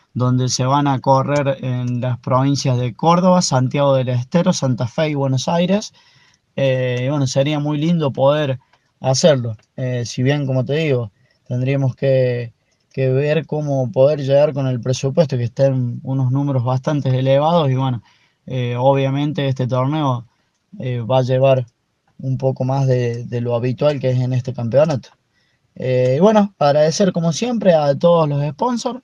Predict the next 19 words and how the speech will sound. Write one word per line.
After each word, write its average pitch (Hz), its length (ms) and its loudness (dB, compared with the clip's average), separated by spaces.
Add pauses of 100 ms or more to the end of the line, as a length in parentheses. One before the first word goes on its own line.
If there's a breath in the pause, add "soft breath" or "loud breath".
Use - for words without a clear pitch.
(320)
Eso 143 260 -4
es 139 60 2
un 135 100 0
poquito 139 400 0
todo 143 160 2
el 135 80 2
resumen 139 460 -2
de 131 80 -2
cómo 139 200 0
estamos 135 320 -2
para 131 160 -2
el 131 60 2
fin 143 180 -6
de 135 60 -2
semana 175 720 0
y 131 160 2
toda 147 240 2
la 135 120 6
preparación. 131 720 2